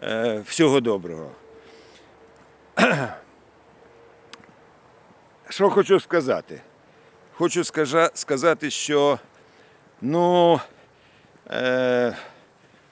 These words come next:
дуже сумно, дуже сумно, що, навіть сумно — це не те слово,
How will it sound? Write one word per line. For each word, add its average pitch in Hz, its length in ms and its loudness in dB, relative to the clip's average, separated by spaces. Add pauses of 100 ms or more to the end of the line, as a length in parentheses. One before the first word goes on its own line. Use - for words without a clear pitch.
(1800)
дуже 180 340 6
сумно, 143 600 0 (400)
дуже 147 300 0
сумно, 220 380 -6
що, 135 420 -2 (720)
навіть 139 300 -4
сумно — 156 380 -2
це 135 280 0 (140)
не 127 120 -4
те 135 160 -2
слово, 175 460 -4